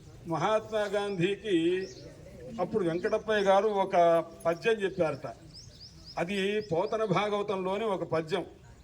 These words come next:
అంటే మనం సహాయ నిరాకరణోద్యమం చేస్తూనే మనం అహింసా ఉద్యమంతోనే ఉందాం.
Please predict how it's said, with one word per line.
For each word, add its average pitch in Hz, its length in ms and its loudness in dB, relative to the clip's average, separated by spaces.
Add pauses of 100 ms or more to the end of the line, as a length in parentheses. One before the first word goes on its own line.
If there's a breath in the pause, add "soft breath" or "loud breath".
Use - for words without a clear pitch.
(380)
అంటే 196 280 0
మనం 208 260 -2
సహాయ 175 440 -2
నిరాకరణోద్యమం 202 840 0
చేస్తూనే 190 680 -2 (760)
మనం 180 200 0
అహింసా 202 500 0
ఉద్యమంతోనే 214 680 2
ఉందాం. 180 380 0